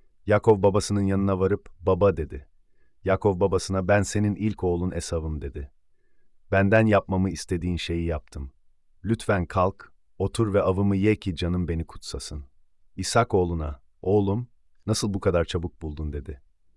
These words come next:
İshak Yakov'a, "Lütfen yaklaş, oğlum, gerçekten oğlum Esav mısın, değil misin, dokunayım." dedi. Yakov babası İshak'a yaklaştı.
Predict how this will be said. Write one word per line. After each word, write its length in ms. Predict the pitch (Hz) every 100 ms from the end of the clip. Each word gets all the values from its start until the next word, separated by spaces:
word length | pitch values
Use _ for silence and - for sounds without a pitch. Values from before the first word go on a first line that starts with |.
| _ _ _ _ _ _ _ _ _ _ -
İshak 360 | - 110 -
Yakov'a, 460 | 101 - 87 85 - -
"Lütfen 300 | 110 - 104
yaklaş, 640 | 95 90 104 101 - - -
oğlum, 400 | 87 92 90 80 -
gerçekten 480 | 95 92 92 85 90
oğlum 380 | 87 90 90 90
Esav 340 | - - 92
mısın, 360 | 90 82 85 80
değil 160 | 85 90
misin, 400 | 82 - 80 73
dokunayım." 460 | - 90 87 78
dedi. 280 | 71 71 73 _ _ _ _ _ _ _ _ _
Yakov 340 | 98 101 123 104
babası 320 | 101 101 -
İshak'a 320 | 95 95 -
yaklaştı. 680 | 90 80 80 71 - 80